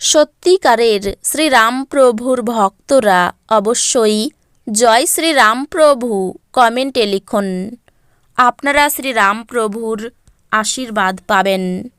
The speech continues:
আপনাদের সকল মনোকামনা পূরণ হবে। যে সমস্যা আপনাকে ঝামেলায় ফেলছে তা সমাধান করার জন্য আপনার বুদ্ধির বিচক্ষণতা এবং কূটনীতি প্রয়োজন।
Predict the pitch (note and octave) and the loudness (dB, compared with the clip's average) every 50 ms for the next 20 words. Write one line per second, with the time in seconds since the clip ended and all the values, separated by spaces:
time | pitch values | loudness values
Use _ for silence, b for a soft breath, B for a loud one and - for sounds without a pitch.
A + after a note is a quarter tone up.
0 | _ _ _ _ _ _ _ _ _ _ - C4 C4 B3 _ - C#4+ D#4 D4+ D#4+ | _ _ _ _ _ _ _ _ _ _ -2 0 0 0 _ -2 -4 -2 0 0
1 | E4+ E4 E4 - - D4 B3 - - B3+ C4 C#4 C#4 B3+ A#3+ A3+ G3+ G3+ G#3+ A#3 | 0 0 0 0 0 0 0 0 0 -2 -2 -2 -2 -2 0 -2 0 -2 -4 -4
2 | - C4 A#3+ A3+ A3+ A#3 A#3 A3+ A3 G#3 G#3 G#3 G#3 - _ _ _ _ _ _ | -2 -2 -2 0 -2 -4 -2 0 2 2 2 2 0 -4 _ _ _ _ _ _
3 | - C4+ C4+ B3 A3 G3+ G3 G#3+ G3+ - - G3 F#3 F#3 F#3+ F#3 F3 F3 F3 - | -2 0 2 4 4 2 2 -2 -6 -2 0 0 0 2 0 -2 -2 -4 -6 -8
4 | - _ _ _ _ _ _ - B3+ C#4+ D#4 E4+ E4+ - D#4 B3+ B3 C#4 D4 - | -12 _ _ _ _ _ _ -6 -2 0 2 2 2 2 0 0 0 0 -2 -2
5 | - - D#4+ D4 C#4+ C4 A#3 - - B3+ B3+ B3 B3 - B3 B3 G#3+ A#3 A#3+ - | 0 2 4 4 4 4 4 2 -2 -4 -2 -2 -2 0 -2 -2 -2 -2 -6 -6
6 | G#3+ G#3+ A#3 B3 C#4 C#4 D4 D#4 - D#4+ D4+ B3 A3+ A3 - - - A3+ G3+ F#3 | -4 -2 -2 0 2 2 2 0 -2 -2 -2 -2 -2 -2 -4 -2 0 0 2 0
7 | F3+ F3 _ _ _ - B3 B3 B3 - - A#3+ G#3+ G#3+ G#3+ A3 A#3+ B3+ A#3+ B3 | 0 -2 _ _ _ 2 2 2 2 2 -2 -2 0 0 0 2 2 0 0 -2
8 | B3 - - G#3+ F#3+ G3 G#3 G#3+ G#3+ A#3 A3+ A3 A3 G#3+ G#3+ A3 A3 G#3+ G3 F#3 | -4 0 0 2 2 2 2 0 0 0 0 0 -2 -4 0 2 4 4 4 2
9 | - - G3 G3 F#3+ G3+ G#3 A3+ - _ _ _ _ _ _ - A3+ C#4 C4+ A#3 | 0 -2 -2 0 0 2 0 -2 -4 _ _ _ _ _ _ -6 -4 -4 -2 -2
10 | A3+ D4+ D#4+ E4 D4 B3+ B3+ - B3+ C4 _ _ - - D#4+ C#4+ C#4 C#4 C4 - | 2 2 2 2 2 -2 -2 0 0 0 _ _ -4 -2 0 2 2 0 2 2
11 | C4+ C4 B3+ - - G#3+ G#3 G3 G3+ G3+ G3+ G3+ G#3 G#3 - _ _ _ _ _ | 2 2 2 2 0 -2 0 2 2 0 0 -2 -6 -8 -10 _ _ _ _ _
12 | _ _ _ - C#4+ C#4 - - C#4 C#4 C#4 C4+ - - G#3+ F#3+ _ - G#3 G3 | _ _ _ -4 -4 -2 -2 0 0 2 2 0 2 -2 -2 -2 _ -2 0 2
13 | G3 G#3 A3 G3+ G#3 G#3 G3 F#3+ | 2 2 2 4 2 2 2 0